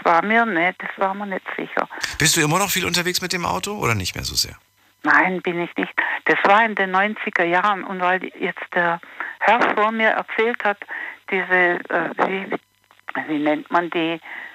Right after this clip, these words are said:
Speaker 1: die wo da helfen wegen Bremsen, wo automatisch bremsen, Abstand halten.
Speaker 2: Die
Speaker 1: Wie nennt man
Speaker 2: Fahrassistenten.
Speaker 1: die?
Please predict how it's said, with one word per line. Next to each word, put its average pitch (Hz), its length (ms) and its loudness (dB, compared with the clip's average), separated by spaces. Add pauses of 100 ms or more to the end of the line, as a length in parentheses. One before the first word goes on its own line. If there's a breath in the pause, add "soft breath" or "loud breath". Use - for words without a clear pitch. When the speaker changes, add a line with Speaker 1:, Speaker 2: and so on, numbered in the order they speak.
(300 loud breath)
Speaker 1:
die 180 120 0
wo 175 100 2
da 175 200 4
helfen 190 520 2
wegen 175 340 0
Bremsen, 185 500 0
wo 185 80 2
automatisch 180 680 -2 (140)
bremsen, 196 560 0
Abstand 196 560 0
halten. 190 460 2 (340)
Speaker 2:
Die - 20 -2
Speaker 1:
Wie - 40 -2
nennt - 60 0
man - 80 6
Speaker 2:
Fahrassistenten. 269 720 2
Speaker 1:
die? - 0 -